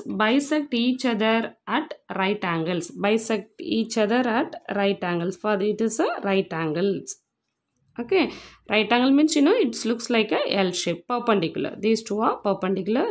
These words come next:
these two are perpendicular, these two are perpendicular. So it is ninety degree.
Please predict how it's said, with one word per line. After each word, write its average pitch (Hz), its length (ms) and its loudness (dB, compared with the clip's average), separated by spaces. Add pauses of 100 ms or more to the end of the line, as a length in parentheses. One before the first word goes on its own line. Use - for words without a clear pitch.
these 214 260 0
two 202 180 -2
are 233 120 2
perpendicular, 196 680 -2
these 220 240 0
two 185 160 -4
are 220 120 0
perpendicular. 170 640 -4
So 240 180 -2
it 214 160 -2
is 359 220 -2 (520)
ninety 214 420 2 (120)
degree. 160 440 -4